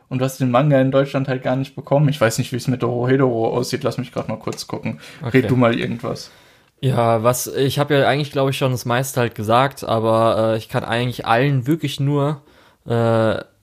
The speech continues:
Speaker 2: ich weiß nicht, wie ich's, äh, sagen soll. We-, wenn man jetzt natürlich auf Netflix das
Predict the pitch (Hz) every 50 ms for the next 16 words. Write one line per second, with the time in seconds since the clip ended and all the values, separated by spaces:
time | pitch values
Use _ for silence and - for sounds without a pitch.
0 | _ _ _ - - _ _ _ _ _ _ _ _ _ _ _ _ _ - 117
1 | 117 107 - - 123 131 135 123 104 - 117 113 104 - - - 113 117 113 113
2 | 113 110 110 110 - 120 110 117 120 123 110 107 107 107 107 107 - - - -
3 | - - _ - _ _ _ _ _ - - - - _ - - - - - -
4 | - - - _ 127 131 110 127 143 156 151 147 143 139 139 139 139 143 127 -
5 | 135 131 120 127 - 123 120 - - 117 110 - 120 - - - - - - -
6 | - -